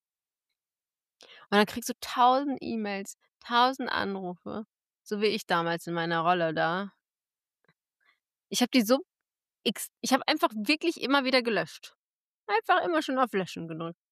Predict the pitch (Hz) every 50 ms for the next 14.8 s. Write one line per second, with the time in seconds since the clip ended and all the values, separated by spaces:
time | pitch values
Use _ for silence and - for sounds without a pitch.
0 | _ _ _ _ - 269 285 285 339 349 381 403 - - - - 277 262 - -
1 | 208 185 175 170 170 160 170 165 170 _ _ _ _ _ _ _ _ _ _ _
2 | _ _ _ _ _ _ _ _ _ _ _ _ _ _ _ _ - 269 269 285
3 | 311 330 339 294 277 - - 247 247 277 - - 262 233 214 214 214 - - 254
4 | - - 269 269 - - 170 160 147 - - - - - 202 262 262 247 269 254
5 | 240 254 262 - - 247 240 - 247 262 269 269 254 190 160 156 170 180 - -
6 | _ _ _ _ _ _ _ _ _ _ _ _ _ _ _ _ _ _ _ _
7 | _ _ _ _ _ _ _ _ _ _ _ _ _ _ _ _ - 175 175 202
8 | 214 185 214 226 208 214 190 190 202 214 180 - 240 269 254 208 165 160 - 170
9 | 165 - 190 151 190 175 262 269 - - - 262 240 196 - - 254 226 - -
10 | - 220 - 180 - _ _ _ _ _ _ _ _ _ _ _ _ _ _ _
11 | _ - - _ _ _ _ - - _ _ _ _ - - _ _ _ - -
12 | - _ _ _ - - - _ _ - _ _ - 208 - _ - - 339 349
13 | 339 320 302 277 247 175 - 185 - - 214 208 - - 208 220 262 285 285 285
14 | 285 285 277 - 302 277 320 339 302 233 - - - - 294 285